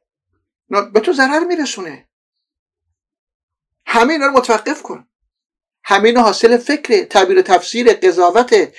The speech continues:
از شرایطی که در اون هستی. این شرایط رو معنا نکن.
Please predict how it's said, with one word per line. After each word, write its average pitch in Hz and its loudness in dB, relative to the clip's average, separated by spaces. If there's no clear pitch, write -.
از 196 0
شرایطی 240 2
که 339 0
در 254 2
اون 247 0
هستی. 285 -6
این 214 -8
شرایط 214 4
رو 214 -2
معنا 175 -2
نکن. 190 -6